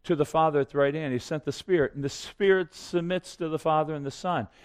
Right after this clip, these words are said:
So the Trinity is actually pictured for us perfectly in the marital union when there is submission and equality. I, I know Peter didn't mean equality, or I know he didn't mean inferiority by it, because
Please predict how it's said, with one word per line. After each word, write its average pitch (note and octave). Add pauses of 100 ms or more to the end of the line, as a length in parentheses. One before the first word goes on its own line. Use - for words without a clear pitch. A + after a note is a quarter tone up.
(200)
So G3+
the F3
Trinity D3+
is E3
actually F3+
pictured -
for D3
us C#3+
perfectly D#3
in F3+
the F#3
marital F3
union F3 (260)
when F3+
there G3
is D#3
submission E3+
and D#3+
equality. D#3+ (480)
I, E3+
I F3
know G3+
Peter A3
didn't A#2+
mean A#2 (360)
equality, C#3
or B2
I C3+
know D#3
he F#3+
didn't B2+
mean C3
inferiority C3+
by A2
it, E3+
because E3